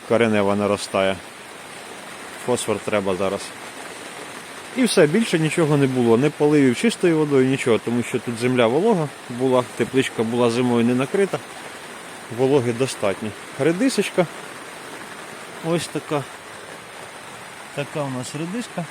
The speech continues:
Друзі, сівалка точного посіву. Ви бачите, як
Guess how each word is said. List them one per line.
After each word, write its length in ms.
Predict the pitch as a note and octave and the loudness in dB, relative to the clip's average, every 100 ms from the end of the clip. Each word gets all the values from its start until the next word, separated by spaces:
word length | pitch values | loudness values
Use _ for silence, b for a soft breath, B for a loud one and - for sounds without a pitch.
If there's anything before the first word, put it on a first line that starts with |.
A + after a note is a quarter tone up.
| - - - - - - - - - - - - - - C#3 | -12 -16 -16 -16 -16 -16 -16 -16 -16 -16 -16 -16 -16 -12 -6
Друзі, 360 | C3+ D3+ B2+ C3+ - - - - - - - | 2 2 2 -2 -2 -16 -16 -14 -14 -14 -6
сівалка 580 | - E3 F#3 F#3 D#3+ D#3 | 4 8 8 8 6 4
точного 560 | E3+ D#3+ - D#3+ D3+ | 6 4 4 2 2
посіву. 520 | C#3 E3 - E3+ A2 | 2 0 4 2 4
Ви 140 | G#2 A2 | 2 2
бачите, 400 | C3+ D#3+ - A#2+ | 2 2 2 2
як 160 | A2+ | 2